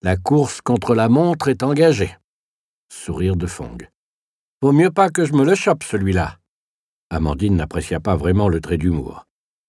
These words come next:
Fong la charria. « J'ai une femme qui trouve souvent mon humour douteux. » « C'est le moins qu'on puisse dire », répliqua sèchement Amandine. « Bon, une idée de l'origine du point zéro ? » «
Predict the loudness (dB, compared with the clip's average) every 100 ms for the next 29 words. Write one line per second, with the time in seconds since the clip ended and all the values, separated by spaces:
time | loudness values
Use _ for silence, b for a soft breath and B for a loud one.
0 | -14 0 2 2 2 0 -2 -4 -6 -10
1 | -16 _ _ _ _ _ _ _ _ _
2 | _ 0 2 2 0 2 2 4 2 0
3 | -4 0 0 0 -2 0 2 2 2 2
4 | 2 4 4 2 2 -2 0 -2 -2 _
5 | _ _ _ _ _ _ _ _ -20 -2
6 | 0 4 4 2 0 0 0 0 0 -2
7 | -8 _ _ _ _ _ -6 -4 -4 -4
8 | -6 -6 -8 -6 -6 -6 -8 -8 -10 -14
9 | -16 _ _ _ _ _ _ _ _ _
10 | 2 2 2 -4 _ _ _ _ _ 2
11 | 2 4 4 4 4 4 2 -2 0 0
12 | -2 -4 _ _ 0 0 2 0 2 2
13 | 2 0